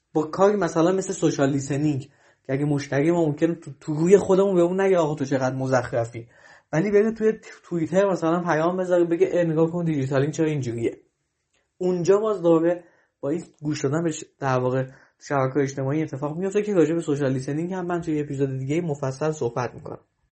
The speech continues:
حالا من این نقاط تماس رو چجوری بررسی بکنم؟ چجوری پیداش بکنم؟ چجوری بکشمش؟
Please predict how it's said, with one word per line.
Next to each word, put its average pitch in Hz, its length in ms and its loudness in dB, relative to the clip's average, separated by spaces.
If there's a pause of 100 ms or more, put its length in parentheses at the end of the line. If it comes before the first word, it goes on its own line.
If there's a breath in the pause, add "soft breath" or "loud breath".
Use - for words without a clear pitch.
(340 soft breath)
حالا 254 340 2
من 220 140 -2
این 277 180 -2
نقاط 175 320 4
تماس 180 500 -2
رو 254 60 -6
چجوری 185 220 -4
بررسی 117 520 -2
بکنم؟ 104 400 -8 (240)
چجوری 165 300 -6 (100)
پیداش 123 460 0
بکنم؟ 110 260 -12
چجوری 143 280 -6 (140)
بکشمش؟ 113 760 -2